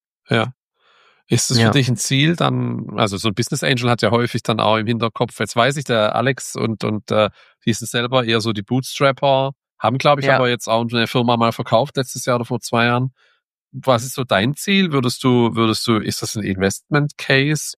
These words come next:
Speaker 1: groß oder ist es eher was, was du gechillt über Jahre zu einem großen Unternehmen bootstrappen kannst, sodass du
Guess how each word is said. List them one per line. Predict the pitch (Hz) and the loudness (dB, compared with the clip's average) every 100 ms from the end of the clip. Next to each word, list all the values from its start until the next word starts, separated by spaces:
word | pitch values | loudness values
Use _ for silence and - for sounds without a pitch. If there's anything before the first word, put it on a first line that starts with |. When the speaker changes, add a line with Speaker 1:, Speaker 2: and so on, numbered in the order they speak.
| - | -14
Speaker 1:
groß | - 120 143 175 - - - | 0 2 4 2 -4 -10 -6
oder | 104 | -4
ist | 101 104 | -2 -4
es | - - | -8 0
eher | 113 107 | 4 4
was, | 104 - | 2 0
was | 104 - | -8 -6
du | 107 104 101 95 _ _ _ _ _ _ _ _ _ _ | -2 2 0 -2 _ _ _ _ _ _ _ _ _ _
gechillt | 131 127 - - 135 147 | -10 -6 -4 -2 -4 -4
über | 131 120 | -2 0
Jahre | 113 107 117 113 123 117 | 4 4 2 2 0 -2
zu | - 127 120 113 | -4 -2 0 0
einem | 110 110 | 0 -2
großen | 101 110 117 - 120 | 0 2 2 0 -2
Unternehmen | 113 113 107 107 | 0 0 2 2
bootstrappen | 117 113 - 107 98 95 | 2 0 0 0 0 -4
kannst, | - - 95 - | -4 -6 -4 -4
sodass | - 95 | -2 -2
du | - 98 95 98 | -2 0 0 -2